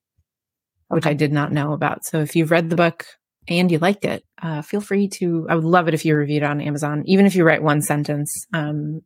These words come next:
Speaker 1: it's super helpful.
Speaker 2: I'm gonna have to get on and look at your reviews again. It's been a while.
Speaker 1: They're good. There's a lot, there's, like, almost fifty, and then there's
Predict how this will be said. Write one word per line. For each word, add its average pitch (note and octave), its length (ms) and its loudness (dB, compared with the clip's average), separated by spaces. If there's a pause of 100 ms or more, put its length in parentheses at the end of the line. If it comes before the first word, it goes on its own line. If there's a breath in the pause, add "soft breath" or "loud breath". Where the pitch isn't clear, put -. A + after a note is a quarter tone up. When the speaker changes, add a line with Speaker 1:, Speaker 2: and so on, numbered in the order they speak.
(100)
Speaker 1:
it's E3 320 -10
super - 240 -6
helpful. D#3 400 -8 (1900)
Speaker 2:
I'm F#3+ 60 -4
gonna F#3 100 -2
have E3+ 100 -6
to - 60 -6
get E3+ 160 2
on D#3+ 140 2
and D#3+ 80 2
look E3 140 -2
at F3 60 0
your E3+ 180 2
reviews E3+ 300 0
again. F3 260 -2
It's E3 120 -8
been F3+ 120 -2
a E3 40 -2
while. F3+ 340 -2 (280)
Speaker 1:
They're F3 140 -8
good. E3 280 -8
There's F#3 260 0
a G#3+ 60 2
lot, G#3+ 260 4
there's, F#3+ 200 2
like, G#3 160 0
almost G#3+ 300 2
fifty, F#3 460 0
and E3 120 2
then D#3+ 100 0
there's D#3+ 340 -4